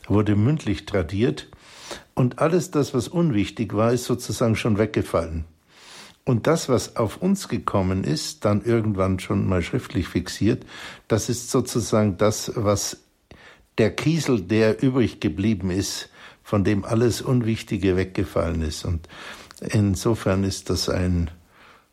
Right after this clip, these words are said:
ein spirituelle, äh, Schatzgrube, äh,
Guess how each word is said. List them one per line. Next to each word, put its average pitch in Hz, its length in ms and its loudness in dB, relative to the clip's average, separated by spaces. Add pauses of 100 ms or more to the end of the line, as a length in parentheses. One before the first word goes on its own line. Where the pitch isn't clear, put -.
(140)
ein 95 400 2
spirituelle, 92 1000 0 (480)
äh, 95 320 2
Schatzgrube, 95 1000 0 (1160)
äh, 104 40 4